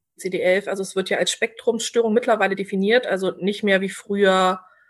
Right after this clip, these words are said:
ähm, bei zum Beispiel Kanner und Asperger. Das eine ist ein hochfunktioneller Autismus und wo er dann seinen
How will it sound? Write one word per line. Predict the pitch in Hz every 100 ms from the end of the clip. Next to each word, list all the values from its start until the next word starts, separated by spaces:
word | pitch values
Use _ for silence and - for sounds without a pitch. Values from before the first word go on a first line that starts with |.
| _ _ _ _ _
ähm, | 196 185 175 175 165
bei | 170 170
zum | 185
Beispiel | 175 180
Kanner | - 180 180 170
und | 170
Asperger. | 165 175 - 185 180 180 180 175 165 135
Das | 175 175 170
eine | 175 180 175
ist | 165 175
ein | 180 175 160 160 127 - _ -
hochfunktioneller | 240 240 208 - 185 170
Autismus | 175 - 202 - 202 185 -
und | 180
wo | 175
er | 170 170
dann | 170 170
seinen | 170 165 165